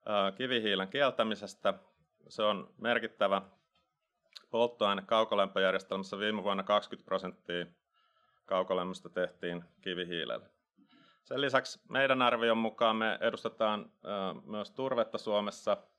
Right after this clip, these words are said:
Turpeen käyttö tulee puolittumaan kaksituhatta kolmekymmentä mennessä. Ja tää tulee lisään sitten myös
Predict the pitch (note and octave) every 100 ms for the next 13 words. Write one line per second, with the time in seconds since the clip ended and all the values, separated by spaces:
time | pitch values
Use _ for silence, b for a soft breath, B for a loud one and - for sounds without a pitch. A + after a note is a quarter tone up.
0 | - - B2 G#2+ A2 G#2 A2 G#2+ - -
1 | G#2 G2+ G2 - A#2 A2+ G#2 - G2+ F#2+
2 | F2+ F2+ - G2 G2+ - F#2 F#2 F#2+ F#2+
3 | - F2+ F2+ E2+ - E2 - _ _ _
4 | _ - B B B B B _ - G2
5 | F#2+ F#2+ - G#2+ G#2 G2+ G2 G2 - F#2+
6 | F#2+ F#2 F#2+ F#2 F#2+